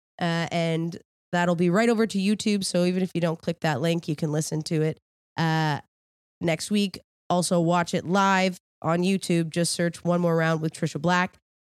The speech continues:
and you'll be able to find us. Uh, it's gonna be a blast, and there's gonna be obviously a chat, so you can drop your hot comments and,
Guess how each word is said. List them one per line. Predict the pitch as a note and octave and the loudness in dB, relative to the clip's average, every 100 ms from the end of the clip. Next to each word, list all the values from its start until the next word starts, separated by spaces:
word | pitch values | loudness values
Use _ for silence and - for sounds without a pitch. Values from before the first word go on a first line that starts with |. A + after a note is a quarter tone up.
| - | -2
and | C4 | 2
you'll | A#3 | 2
be | E3+ D3+ | 2 2
able | D3+ | 0
to | C#3+ | -2
find | C#3 F#3+ G3 F#3 | 0 2 4 2
us. | F#3+ - _ _ _ E3 | 0 -4 _ _ _ -2
Uh, | D#3+ | 0
it's | G3 | 0
gonna | - C4 | 0 2
be | A3+ | 4
a | G3 | 2
blast, | F3+ G3+ G3 G3 - - | 2 2 4 2 -2 -2
and | E3+ | 0
there's | F3+ | 2
gonna | A3+ A3 | 2 0
be | G3+ G3+ | 2 0
obviously | - G3+ G3 - E3+ | 2 2 0 0 -2
a | |
chat, | - A3+ A3 A3 | -2 0 2 0
so | - F#3+ | -2 -2
you | F3 F#3+ | 0 0
can | G3 F3 | 0 0
drop | F3 F#3 F3 | 2 0 0
your | E3 | 0
hot | F3+ - | 0 0
comments | F3+ F3+ F3+ F3 F3+ - | 0 0 2 0 -4 -4
and, | D#3 D3+ D#3 | -2 -2 -2